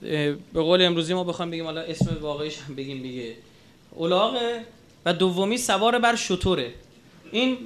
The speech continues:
آیه است که در کتاب اشعیای نبی هست، یعنی حضرت اشعیا رسماً میگه، میگه: "حواساتون رو جمع بکنید که یه همچین کسایی می‌خواد بیان." این متن، باز دوباره من عبریش رو هم برای شما گرفتم، متن عبری، ترجمهٔ انگلیسی و تلفظ.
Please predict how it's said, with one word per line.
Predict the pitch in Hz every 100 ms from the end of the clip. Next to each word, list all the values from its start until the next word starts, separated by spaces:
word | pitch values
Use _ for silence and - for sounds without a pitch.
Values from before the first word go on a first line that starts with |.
| - - -
آیه | 175 196 202 247 254
است | -
که | 254
در | 240 240 240
کتاب | - 196 226 233
اشعیای | 208 - 196 185
نبی | 190 185
هست، | 208 185 135 -
یعنی | 185 226
حضرت | 202 180 185 190
اشعیا | 175 180 180 196 190 233 247 240 - - -
رسماً | 185 196 214
میگه، | 240 226 220
میگه: | 196
"حواساتون | 196 190 190 196 226 220
رو |
جمع | 175 196 233 247
بکنید | 247 247 240 233
که | 247 240 233 - - -
یه | 214
همچین | 220 196 196
کسایی | 190 180 220
می‌خواد | 220 - 214 196
بیان." | 214 165 160 - - - -
این | 220 247
متن، | 233 226 226 240
باز | 240 220
دوباره | 208 202 208
من | 214 214
عبریش | 196 185 208 202
رو | 202
هم | 190
برای | 180
شما | 175 190 202
گرفتم، | 185 175 170 190 220 233 226 - 160 139
متن | 180 196 208
عبری، | 180 180 175 185
ترجمهٔ | 180 175 165 180 208
انگلیسی | 214 190 180 185 180 -
و | 233 240 247 247 - -
تلفظ. | - 185 185 185 - 226 190